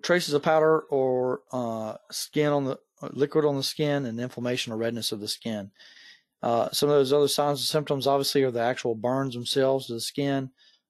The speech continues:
uh, skin rash or redness, burning, itching, nausea, vomiting, dizziness, and shock.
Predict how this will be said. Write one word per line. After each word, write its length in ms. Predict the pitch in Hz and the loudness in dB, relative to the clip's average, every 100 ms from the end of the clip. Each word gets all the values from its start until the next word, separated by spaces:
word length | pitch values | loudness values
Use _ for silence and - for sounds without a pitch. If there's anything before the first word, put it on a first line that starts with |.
| - | -6
uh, 140 | 110 | -4
skin 340 | 104 - 135 123 | -2 0 0 0
rash 420 | 117 127 131 - | 0 0 0 -2
or 60 | 110 | 0
redness, 600 | 107 131 131 131 - - - | 2 2 0 -2 -4 -6 -4
burning, 440 | 113 131 139 143 | 0 2 0 0
itching, 500 | 131 131 139 131 131 | 0 0 -2 -4 -6
nausea, 400 | 131 113 123 127 | -6 -2 0 0
vomiting, 600 | 127 131 127 131 127 127 117 | 0 0 0 -2 -4 -6 -6
dizziness, 460 | 120 120 120 120 | -6 -4 -4 -4
and 120 | 113 | -4
shock. 480 | 110 135 127 127 - | -2 0 0 -2 -4